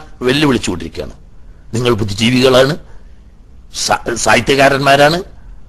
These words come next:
ഭാഷാ നിപുണന്മാരാണ്, എല്ലാ നിലക്കും നിങ്ങൾ പ്രാപ്തരാണ്. ഖുർആൻ പക്ഷേ മനുഷ്യ സൃഷ്ടിയല്ല, മനുഷ്യകൃതിയല്ല,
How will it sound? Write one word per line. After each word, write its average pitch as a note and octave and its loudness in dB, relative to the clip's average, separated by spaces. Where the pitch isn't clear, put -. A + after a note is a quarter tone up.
ഭാഷാ A2 2
നിപുണന്മാരാണ്, D3 2
എല്ലാ G3 4
നിലക്കും G3 2
നിങ്ങൾ D3 2
പ്രാപ്തരാണ്. G#2 0
ഖുർആൻ C#3+ 2
പക്ഷേ B2+ 2
മനുഷ്യ B2+ -2
സൃഷ്ടിയല്ല, D3 2
മനുഷ്യകൃതിയല്ല, C3+ 0